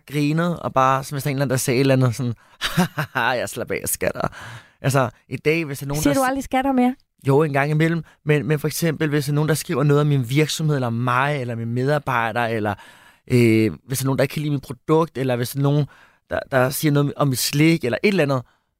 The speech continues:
Speaker 1: så tager jeg det mega personligt, og tænker, "Ej, er der noget galt, og hvordan kan jeg gøre det bedre?" Og samler alle på arbejde, og hvordan kan vi optimere, og hvordan kan vi gøre tingene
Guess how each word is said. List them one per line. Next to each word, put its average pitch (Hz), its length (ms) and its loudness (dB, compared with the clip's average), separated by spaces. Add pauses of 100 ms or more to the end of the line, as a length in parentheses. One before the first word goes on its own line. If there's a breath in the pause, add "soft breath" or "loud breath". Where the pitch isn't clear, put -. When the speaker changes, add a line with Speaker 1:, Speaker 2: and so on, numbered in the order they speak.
Speaker 1:
så 180 120 -6
tager 175 180 -2
jeg 165 60 0
det 160 80 -2
mega 180 260 0
personligt, 175 500 -2
og - 0 -
tænker, 143 440 -4
"Ej, 165 160 2
er 147 40 0
der 151 80 -4
noget 156 160 -2
galt, 156 220 0
og 139 40 0
hvordan 151 160 2
kan 170 80 2
jeg 160 80 2
gøre 147 100 2
det 143 120 0
bedre?" 147 400 4
Og 127 220 4 (480 loud breath)
samler 156 520 0 (260)
alle 160 440 2
på 147 80 0
arbejde, 147 380 0
og 135 40 -2
hvordan 156 200 -2
kan 170 120 0
vi 160 40 0
optimere, 156 460 0
og 147 40 -2
hvordan 139 180 0
kan 180 100 0
vi 143 60 0
gøre 147 100 2
tingene 151 360 0